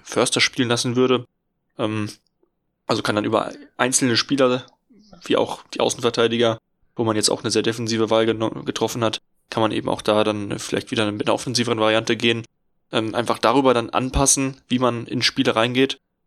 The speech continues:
Aber einfach, ja, dass man, dass man sich doch jetzt klar ist, dass man diese Grundformation beibehält und dass es mit der eben auch funktionieren kann.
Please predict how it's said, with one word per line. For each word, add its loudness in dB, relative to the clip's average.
Aber 0
einfach, -2
ja, -4
dass -4
man, -2
dass -2
man -2
sich -4
doch -2
jetzt -2
klar 2
ist, -2
dass -4
man -6
diese 0
Grundformation -2
beibehält 2
und -6
dass 2
es 2
mit -4
der 2
eben 0
auch 2
funktionieren -4
kann. -10